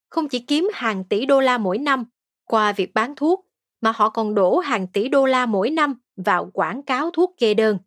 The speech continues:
Vì người dân Mỹ thường đưa ra quyết định quan trọng dựa vào những gì nhìn thấy trên T V và những gì nghe được trên đài phát thanh,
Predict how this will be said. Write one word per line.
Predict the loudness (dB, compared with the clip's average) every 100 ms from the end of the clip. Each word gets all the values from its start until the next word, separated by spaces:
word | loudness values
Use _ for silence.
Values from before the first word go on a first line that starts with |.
| _ _ _ _ _ _ _ _ _ -2
Vì | 0
người | 2
dân | 0 0 0
Mỹ | 0 0 -2
thường | 0 -2 2
đưa | 0
ra | 0 -2
quyết | -4 -2
định | -4 -4
quan | -6 -6 -2
trọng | 0 0 -4 -2
dựa | 0 0
vào | 0
những | 0 -2 -2
gì | 0 0
nhìn | 0 -4 -4
thấy | -4 -2 0
trên | -2
T | 0 0 2
V | 0 0 _ _ _ -4
và |
những | -2 0 0
gì | 2 0
nghe | 0 -2 -2
được | 2 0 0
trên | -2 -2
đài | -2
phát | -4 -8
thanh, | -4 -4